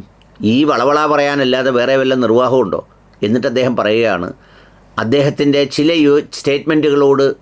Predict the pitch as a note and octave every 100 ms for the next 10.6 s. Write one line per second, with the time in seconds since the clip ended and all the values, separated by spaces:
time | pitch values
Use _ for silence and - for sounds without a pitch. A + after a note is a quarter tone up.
0 | - A2+ A#2 C3+ C#3+ G#2+ B2+ B2+ B2 A2
1 | - - - - - - - A#2 A2 A#2
2 | A2 D#3 C3+ C3 G#2+ A#2+ A2 G2+ - _
3 | _ - G2+ A2+ C3 - G2 F#2 F#2+ E2
4 | - - - - - B2+ D#3+ D3 E3 E3
5 | D#3 A2 - - _ - A#2+ C#3 E3 E3
6 | - E3 D#3+ D#3+ E3 D#3+ D3 C#3+ C#3+ B2+
7 | C#3+ C3 C3 A2+ - _ _ - _ -
8 | - - - A#2 A#2+ C3+ D#3 E3 D#3+ D3+
9 | - _ _ _ _ _ - B2+ A2+ F3
10 | F3+ D3+ C#3+ - C3+ A#2+